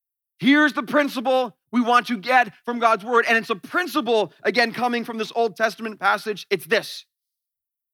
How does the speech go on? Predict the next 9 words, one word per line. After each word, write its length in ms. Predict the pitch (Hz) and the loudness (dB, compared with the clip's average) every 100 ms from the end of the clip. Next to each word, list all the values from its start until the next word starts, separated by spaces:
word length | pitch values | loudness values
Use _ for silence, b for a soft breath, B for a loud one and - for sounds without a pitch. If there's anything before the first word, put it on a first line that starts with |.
| _ _ _ _ - | _ _ _ _ -8
Defilement 840 | 208 - 247 294 302 311 269 - _ _ _ _ _ _ | -4 2 6 6 6 2 -2 -10 _ _ _ _ _ _
or 140 | 226 247 | 2 2
impurity 640 | 220 - 277 254 190 135 _ _ _ _ _ _ _ _ - | 2 0 4 4 4 0 _ _ _ _ _ _ _ _ -4
is 200 | 226 165 | -4 2
much 280 | 214 277 214 | 2 2 2
more 200 | 262 254 | 2 2
contagious 840 | 262 220 254 254 180 156 - - _ _ _ _ _ _ - | 0 2 2 2 0 -2 -4 -14 _ _ _ _ _ _ -2
than 120 | 202 | 0
holiness. 680 | 185 214 175 131 - - | 2 2 2 -2 -8 -16